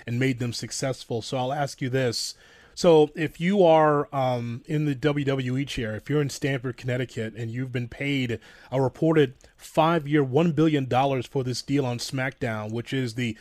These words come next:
second brand of the W W E, let's be honest, it's been the redheaded stepchild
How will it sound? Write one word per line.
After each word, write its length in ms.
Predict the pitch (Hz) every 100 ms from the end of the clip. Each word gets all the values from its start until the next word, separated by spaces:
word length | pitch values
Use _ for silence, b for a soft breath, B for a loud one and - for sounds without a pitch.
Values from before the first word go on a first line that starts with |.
| B B
second 480 | - 190 196 165
brand 400 | 117 123 143 139
of 80 | 123
the 100 | 117
W 320 | 113 120 117
W 380 | 113 113 107 110
E, 60 | 110
let's 200 | 117 -
be 140 | 120
honest, 360 | 120 127 110 -
it's 140 | 113
been 160 | - 123
the 100 | 113
redheaded 380 | 123 135 135 120
stepchild 760 | - 139 - 131 123 123 113